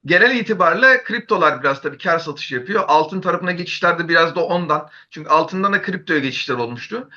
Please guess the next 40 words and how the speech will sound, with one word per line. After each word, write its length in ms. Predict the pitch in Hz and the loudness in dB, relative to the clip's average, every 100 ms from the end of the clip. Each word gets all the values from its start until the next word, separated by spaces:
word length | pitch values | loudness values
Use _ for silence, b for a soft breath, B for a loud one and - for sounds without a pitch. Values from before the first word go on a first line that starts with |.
| B B | B B
Bunun 160 | 196 208 | 0 0
hareketliliğini 440 | 185 160 151 139 | 2 -4 -4 -4
gözlem. 300 | 131 139 143 | -2 -2 0
Dolar 320 | 160 214 220 | 4 4 4
endeksi 400 | 190 190 185 185 | 0 0 0 2
aşağıya 360 | 175 - 175 175 | 2 4 4 6
geldiği 220 | 175 170 | 4 0
için 140 | 185 | -10
tabii 220 | 160 143 131 | -8 -4 -2
altın 240 | 131 135 | -4 -6
hareketli. 580 | 123 123 120 - 196 - B B - | -8 -8 -12 -8 -8 -10 B B 0
A-, 260 | 147 151 | 0 2
dolara 320 | 147 156 202 233 | 4 6 4 4
karşı 360 | 196 175 190 | 0 0 -2
diğer 260 | 190 190 190 | 2 2 4
para 220 | 180 185 | 0 0
birimleri 340 | 185 180 175 | -2 -2 -4
tabii 400 | 165 160 135 117 - | -2 -4 -2 -6 -8
bir 80 | 139 | -10
miktar 360 | 127 135 131 | -6 -2 0
değer 260 | 131 127 127 | 2 2 0
kazanmış 440 | - 117 117 - | -4 -6 -8 -10
durumda. 460 | 131 123 135 233 b b b _ | -10 -8 -6 -6 b b b _
Ama 200 | 175 220 | 0 2
genel 280 | 226 254 269 | 2 2 2
itibariyle 380 | 196 175 190 226 | 0 2 2 2
şu 180 | - 240 | 2 0
anda 420 | 170 202 254 b b b | 0 -2 -4 b b b
herkes 380 | 214 220 247 240 | 0 2 -2 -2
şokta, 380 | 240 220 190 | -2 0 -2
bunları 220 | 175 190 196 | -6 -2 0
yapabilir 380 | 196 190 196 | -2 -6 -6
mi, 120 | 190 180 | -4 -4
yapamaz 380 | 180 190 156 | -4 -2 -4
mı 140 | 131 160 | -4 -6
diye. 140 | 247 | 0
Bence 240 | 240 240 262 | 0 0 -4
ilk 160 | 226 | -8
şovunu 360 | - 233 240 262 | -2 0 0 0
yaptı 480 | 233 - 165 196 | -2 -4 -12 -14